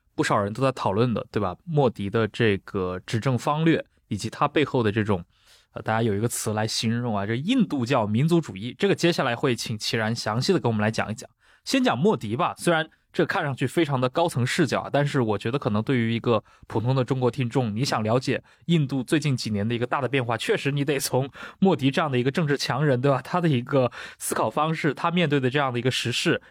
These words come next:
以及他对于印度的一个思考角度来去讨论它。能讲讲你的观察吗？你觉得莫迪的时代体现的是一种什么样的变化？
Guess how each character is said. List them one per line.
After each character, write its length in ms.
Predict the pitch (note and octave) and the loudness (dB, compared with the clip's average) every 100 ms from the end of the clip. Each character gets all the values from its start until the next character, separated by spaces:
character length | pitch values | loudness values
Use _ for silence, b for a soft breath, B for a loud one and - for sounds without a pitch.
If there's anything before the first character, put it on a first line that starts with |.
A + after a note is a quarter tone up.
| _ | _
以 100 | A#2+ | -2
及 140 | B2+ | -2
他 180 | - F3+ | -2 0
对 200 | F3+ B2+ | 2 2
于 120 | A#2+ | 0
印 160 | C#3+ D#3+ | 0 0
度 160 | C3+ | 0
的 240 | A2+ G#2 - | 0 -2 -2
一 60 | A2+ | 0
个 160 | B2+ | 0
思 180 | A#2+ - | 2 0
考 260 | F3 B2+ - _ | 0 -2 -4 _
角 160 | - G#2 | -2 2
度 240 | A#2+ G#2 | 0 0
来 260 | A2 G#2 G#2+ | 0 0 0
去 220 | - B2+ | -2 -4
讨 180 | - G#2 | -2 -2
论 160 | A#2 | -2
它。 100 | B2 G#2+ | -2 -2
能 160 | D#3 | 2
讲 100 | G#3+ G#3+ | 2 2
讲 120 | A3 | 2
你 80 | F3 | 0
的 80 | G#2 | 0
观 220 | D#3+ E3+ | 0 0
察 160 | A#2+ | -4
吗？ 160 | G2+ G2 - | -4 -6 0
你 120 | B2 | 2
觉 120 | B2+ | 2
得 100 | F#3 | 4
莫 180 | G3+ A3 | 4 4
迪 140 | A2+ | 2
的 80 | A#2+ | -2
时 160 | C#3 A2 | -2 -2
代 220 | A#2+ A2 | 0 -2
体 160 | - | -4
现 120 | A2+ B2+ | 0 2
的 80 | |
是 160 | A#2 C3+ | 2 -2
一 40 | |
种 160 | A#2+ A2 | -4 -4
什 160 | - G#2+ | -2 -2
么 80 | |
样 120 | C3 C#3+ | 0 2
的 160 | A2+ | 0
变 220 | F2+ A3 C3 | 0 -2 -2
化？ 300 | - - | -4 -8